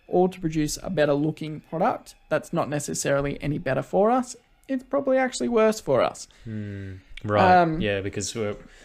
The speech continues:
Speaker 2: yeah, as, as the consumer, like,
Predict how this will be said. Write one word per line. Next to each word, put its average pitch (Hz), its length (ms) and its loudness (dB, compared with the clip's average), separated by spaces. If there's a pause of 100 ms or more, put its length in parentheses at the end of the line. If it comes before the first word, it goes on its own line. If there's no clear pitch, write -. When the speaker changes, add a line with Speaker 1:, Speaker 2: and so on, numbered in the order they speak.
(1300)
Speaker 2:
yeah, 104 260 2
as, 107 160 -2
as 110 220 -2
the 110 60 -8
consumer, 104 460 -8
like, 95 400 -10